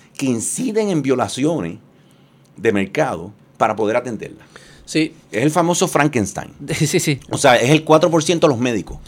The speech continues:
Speaker 1: Como,
Speaker 2: Sí.
Speaker 1: como yo no tengo una actividad saludable en el mercado, como tengo tantas fallas de mercado porque he incidido tanto, me he entrometido tanto, he jugado tanto a Dios en el mercado, que lo que he creado es un Frankenstein.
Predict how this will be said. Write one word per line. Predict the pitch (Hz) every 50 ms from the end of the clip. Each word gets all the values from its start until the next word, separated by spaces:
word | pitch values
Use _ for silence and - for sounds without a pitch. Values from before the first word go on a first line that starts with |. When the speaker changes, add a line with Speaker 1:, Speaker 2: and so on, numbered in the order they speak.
| - - - - - - - - - - - _ _ _
Speaker 1:
Como, | - 131 120 120 120
Speaker 2:
Sí. | 120 110
Speaker 1:
como | - 131 127 120 117 113
yo | 117 165
no | 196 214 214
tengo | 208 220 208 202 196
una | 202 196
actividad | 180 160 - - 180 165 147 135 135 131 143 151 156 156
saludable | - - - 139 123 113 110 107 110 117 123 127 135 135
en | 131
el | 123 123
mercado, | 123 120 113 110 - 123 113 95
como | 85 87 87
tengo | 90 117 151 175
tantas | 175 175 165 160 156 156 147 - -
fallas | - 135 131 156 156 151
de | 151 143
mercado | 139 135 131 - 143 139 131
porque | 123 113 101 - 104
he | 110
incidido | 123 127 - - - 156 139 123 135 143 143 135
tanto, | 135 135 135 135 -
me | 127 113 110
he |
entrometido | 127 160 151 - 196 196 175 165 156 160 165 151 147
tanto, | 156 143 127 117 110
he |
jugado | 120 151 170 190 180 180 180
tanto | 175 170 165 160 - 165
a | 143 120
Dios | 120 147 165 151 175 185
en | 143 123
el | 117
mercado, | 120 120 113 - - 139 117 98 80 78 73 - - - - - - -
que | - 220
lo | - 104
que | 123
he | 127
creado | - 180 190 180 185 185 180
es | 170
un | 156 151
Frankenstein. | - - 151 139 135 - - 87 78 76 - - - - - - -